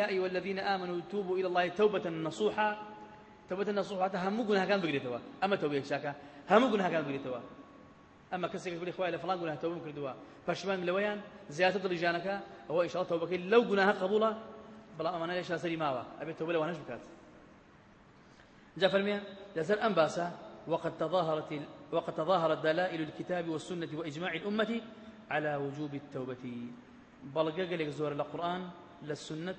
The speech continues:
لە ئیجماع و یەکدەنگی ئەهلی علم کە تەوبەکردن واجبە لە هەموو گوناهێک.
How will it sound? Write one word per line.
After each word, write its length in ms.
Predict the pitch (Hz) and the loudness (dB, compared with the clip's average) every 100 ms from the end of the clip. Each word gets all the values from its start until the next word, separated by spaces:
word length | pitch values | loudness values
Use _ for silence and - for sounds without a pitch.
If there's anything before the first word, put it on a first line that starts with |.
| - 151 | -4 -4
لە 60 | 160 | -4
ئیجماع 320 | 143 170 185 165 | -6 -4 -2 -2
و 20 | |
یەکدەنگی 320 | 151 156 156 190 | -4 -4 -4 -2
ئەهلی 140 | 180 | 0
علم 220 | 190 240 240 - - - - - - | 0 0 -2 -6 -12 -18 -18 -20 -8
کە 60 | 151 143 | -8 -4
تەوبەکردن 440 | 143 143 147 151 147 | -4 -4 -6 -4 -2
واجبە 260 | 139 147 143 | -2 -2 -4
لە 40 | |
هەموو 120 | 139 131 | -4 -6
گوناهێک. 320 | 120 117 | -8 -10